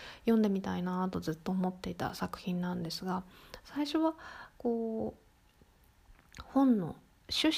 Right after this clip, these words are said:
旨というか、どういう作品なんだろうっていうのが少し分かりにくかったんですけれども、えー、物語が進むにつれて、だんだんだんだんその面白さが、まあ、分かるようになってきて、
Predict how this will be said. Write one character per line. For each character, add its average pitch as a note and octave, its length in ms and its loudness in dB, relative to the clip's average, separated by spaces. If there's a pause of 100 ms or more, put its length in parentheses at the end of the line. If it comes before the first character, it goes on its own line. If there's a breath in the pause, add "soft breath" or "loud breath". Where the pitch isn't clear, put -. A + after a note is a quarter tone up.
旨 - 80 4
と - 140 -4
い - 100 -4
う - 80 -8
か、 - 260 -2
ど B3+ 160 4
う C#4 80 6
い G#3+ 60 6
う G3 60 2
作 - 240 -4
品 F3 200 2
な F3 160 4
ん F3 60 2
だ E3 100 0
ろ - 120 -2
う - 40 -6
っ - 40 -8
て - 120 -6
い F3+ 40 -2
う - 20 -4
の F3+ 80 -4
が F3+ 260 -2
少 - 220 2
し A3 120 -2
分 F#3 120 -2
か F#3+ 160 2
り G3 100 4
に G3 100 4
く G3 120 -10
か - 140 -4
っ - 100 -6
た - 120 -2
ん - 80 -4
で F#3+ 100 -6
す - 100 -14
け - 100 -10
れ - 100 -6
ど F#3 120 -4
も、 G3+ 180 2 (720 loud breath)
え G3+ 60 -2
ー、 F#3 40 0
物 G#3 220 8
語 B3 140 6
が F#3+ 280 -2
進 A3+ 300 4
む C4+ 100 4
に A3 120 4
つ - 140 -2
れ - 100 -4
て、 - 220 -6 (260 loud breath)
だ G#3+ 140 4
ん G#3+ 80 4
だ G#3+ 120 6
ん G#3 80 4
だ G3+ 140 4
ん G3 80 2
だ G3 120 2
ん G3 60 2
そ G3 140 2
の F#3+ 80 4
面 F#3+ 160 2
白 G3+ 220 0
さ G3 160 -4
が、 - 180 -2 (140)
ま G#3+ 80 0
あ、 F#3+ 40 2
分 F#3 100 4
か F#3 160 4
る F3+ 60 4
よ D#3+ 120 2
う C#3 40 0
に D#3+ 100 -4
な E3+ 120 -2
っ E3+ 40 -6
て F3 160 -6
き - 100 -14
て、 - 160 -8